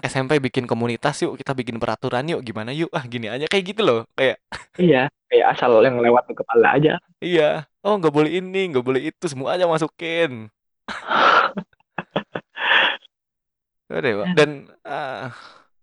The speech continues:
Speaker 1: dan D P R itu kan ibaratnya, D P R itu stratanya bukan yang paling tinggi di masyarakat, tapi masyarakat kan banyak, populasi Indonesia itu banyak, ya kan? Harusnya
Speaker 2: Hmm.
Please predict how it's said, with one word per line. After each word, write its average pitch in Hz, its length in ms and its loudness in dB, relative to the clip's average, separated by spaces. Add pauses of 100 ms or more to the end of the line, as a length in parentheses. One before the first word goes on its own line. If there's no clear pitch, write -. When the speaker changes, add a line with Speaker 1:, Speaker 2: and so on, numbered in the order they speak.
(260)
Speaker 1:
dan 165 180 4 (460)
D 143 160 -2
P - 80 -6
R 131 240 2
itu 170 160 -4
kan 196 140 -2
ibaratnya, 131 480 -6
D 131 320 -8
P - 100 -6
R 147 140 -2 (100)
itu - 80 -4
stratanya 160 560 -6
bukan 156 240 -10
yang 139 160 -10
paling 135 320 -8
tinggi 139 240 -6
di 127 140 -2
masyarakat, 107 640 -6 (100)
tapi 160 320 -8 (1200)
masyarakat 170 480 -2
kan 214 160 0
banyak, 120 320 -2 (160)
populasi 147 480 -2
Indonesia 131 320 -4
itu - 80 -6
banyak, 117 400 -2 (300)
ya 104 100 -8
kan? 101 300 -6 (500)
Harusnya 185 560 0
Speaker 2:
Hmm. - 80 -20